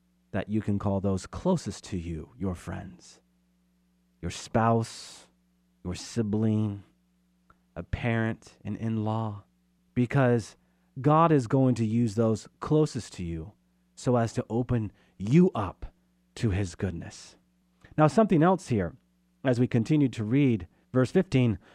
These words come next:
"No longer do I call you servants, for the servant does not know what his master is doing, but I have called you friends, for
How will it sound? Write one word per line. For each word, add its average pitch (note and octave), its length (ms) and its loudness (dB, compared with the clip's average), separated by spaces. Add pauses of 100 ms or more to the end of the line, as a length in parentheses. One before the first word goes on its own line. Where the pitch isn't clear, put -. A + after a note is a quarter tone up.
(140)
"No D3+ 200 8
longer A3+ 360 8
do E3 160 6
I D#3 120 6
call G3 260 6
you C#3+ 180 4
servants, E3+ 640 2 (360)
for E3+ 100 4
the D#3+ 140 6
servant A3+ 360 4
does F3 160 2
not F3 220 4
know F#3+ 240 6
what F#3+ 140 6
his D#3 120 2
master F3 380 2
is C#3+ 140 0
doing, G3 320 4
but E3+ 100 4
I D#3+ 80 8
have D3+ 160 2
called F3+ 380 4
you F3 320 2 (280)
friends, F#3+ 540 2
for E3+ 240 2